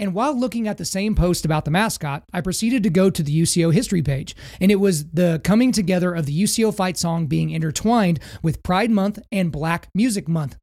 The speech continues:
unquote," Gatewood said. He told K O C O five that, among other things, the song isn't inclusive. He also has issues with the word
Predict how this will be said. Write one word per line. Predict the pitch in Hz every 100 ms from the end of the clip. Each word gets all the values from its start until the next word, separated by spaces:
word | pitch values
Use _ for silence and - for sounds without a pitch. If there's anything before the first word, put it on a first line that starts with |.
| -
unquote," | 196 - 175 135 _ -
Gatewood | 143 135
said. | - 190 - _ _ - - -
He | - 214
told | 214 277
K | 226 247
O | 220
C | 220
O | 208
five | 180 180 170
that, | 151 160
among | 160 190 233
other | 254 226 277
things, | - 165 151
the | 151
song | - 196 214
isn't | 226 220 208 214
inclusive. | 165 - 262 262 - - - - -
He | - 208
also | 247 254 240
has | 226 165 -
issues | 180 - 202 170
with | 139 185 -
the | 185
word | 151 160 160 151 120